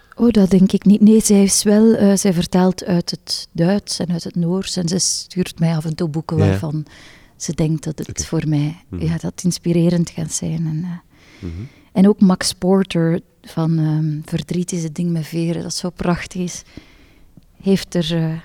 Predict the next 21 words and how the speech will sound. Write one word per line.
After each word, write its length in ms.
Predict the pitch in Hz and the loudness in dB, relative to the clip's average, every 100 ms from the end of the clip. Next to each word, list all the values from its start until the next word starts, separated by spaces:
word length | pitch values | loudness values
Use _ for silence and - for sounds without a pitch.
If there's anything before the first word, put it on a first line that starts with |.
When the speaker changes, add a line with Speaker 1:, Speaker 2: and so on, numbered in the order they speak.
| - _ | -18 _
Speaker 1:
ja, 220 | 180 175 | 0 2
over 260 | 190 180 180 | 2 2 2
gezegd: 380 | 170 180 202 - | 0 0 0 -2
"Ik 120 | 170 | 0
ben 160 | 190 | 2
verbaasd 500 | 165 - 156 180 190 | 2 0 2 4 2
dat 100 | 170 - | -2 0
dit 260 | 185 - | 0 0
niet 260 | 170 202 196 | 2 2 2
het 180 | 196 156 | -2 -2
beroemdste 460 | 180 180 190 - | -2 0 0 -2
boek 220 | 147 185 - | -4 -6 -6
ter 220 | 175 160 | -8 -4
wereld 440 | 160 165 170 151 | -2 -2 -2 -4
is." 160 | 165 - | -8 -8
Dus 340 | - - - | -12 -18 -6
dat 140 | - 175 | -2 0
zegt 300 | - 196 - | 2 -2 -2
toch 160 | 196 | -4
wel 180 | 190 170 | 0 2
wat. 320 | 170 170 - | 2 0 -4